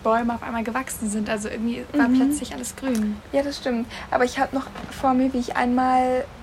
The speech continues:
Speaker 2: rausgeschaut hab und noch gar nicht Blätter da waren, wo ich so war, „Hm, eigentlich wär's jetzt mal Zeit.“ Also
Speaker 1: Ja.
Speaker 2: da war's schon so März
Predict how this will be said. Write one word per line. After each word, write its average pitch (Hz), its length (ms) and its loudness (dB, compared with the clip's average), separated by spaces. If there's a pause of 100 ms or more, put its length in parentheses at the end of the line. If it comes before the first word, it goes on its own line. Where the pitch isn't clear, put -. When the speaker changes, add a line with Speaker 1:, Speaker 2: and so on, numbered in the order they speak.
(140)
Speaker 2:
rausgeschaut 254 540 2
hab 262 120 -4
und 233 280 -2
noch 240 180 -4
gar 240 160 2
nicht 254 160 0
Blätter 247 220 4
da 240 120 10
waren, 240 220 8
wo 233 80 4
ich 240 140 2
so 240 100 -2
war, 233 180 4
„Hm, 254 200 6
eigentlich 233 320 0 (120)
wär's 247 200 0
jetzt 262 180 -4
mal 269 140 2
Zeit.“ 226 420 4 (520)
Also 262 180 8
Speaker 1:
Ja. 233 100 12
Speaker 2:
da 254 60 10
war's 262 240 12
schon 254 120 4
so 240 100 2
März 233 460 4